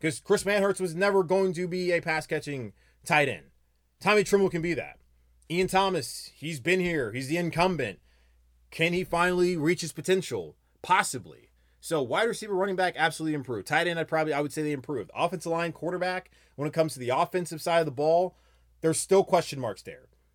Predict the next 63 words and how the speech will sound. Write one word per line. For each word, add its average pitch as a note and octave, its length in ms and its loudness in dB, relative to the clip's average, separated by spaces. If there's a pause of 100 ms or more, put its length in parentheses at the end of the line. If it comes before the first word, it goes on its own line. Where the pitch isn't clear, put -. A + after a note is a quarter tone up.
(140)
Quarterback G3+ 380 6
is C#3+ 80 -10
the D3+ 80 0
one E3 220 4
guy, F3+ 140 4
it's D#3 100 -2
Sam D3 220 -2
Darnold. E2+ 240 -6
That's B2 180 -6
the D#3 80 0
only D#3 140 0
question D3 340 -4
mark. D3+ 300 -6 (220)
I A2+ 80 -4
hope C3 160 2
it B2 80 -4
works B2+ 240 0
out. F3 300 0 (260)
Certainly D#3+ 280 -2
gonna C#3+ 80 -2
be C3+ 40 -2
rooting C#3+ 280 -2
for D#3 100 -8
Sam E3 260 -4
Darnold. E3 340 2
I'm C3+ 120 -2
also C3+ 240 0
hoping C#3 240 0
that C3+ 80 -4
he C3 80 -6
can B2 140 -2
learn C3 160 0
how A#2+ 100 0
to G2+ 80 -6
draw C3 300 2
the B2 60 -4
Panthers A#2+ 320 -2
logo E3 380 6
better, F#3+ 320 4
'cause - 300 -14
that D3+ 140 -4
was, C#3+ 260 -4
uh, A#2 280 -2 (500)
that D3 140 2
was C#3+ 140 2
interesting G3+ 640 2 (320)
<laughs> - 320 -20
for - 160 2
Sam D#3 400 2
to D#3 60 -8
try E3 320 2
and D3+ 100 -2
do. D#3+ 180 0
And D#3+ 100 0
I D#3 40 0
think D#3+ 180 -6
that D#3+ 80 2
was D#3 80 0
probably D3+ 280 -2
taped D3 320 -2
the C3 60 -12
same C#3+ 260 -4
day C3+ 300 -2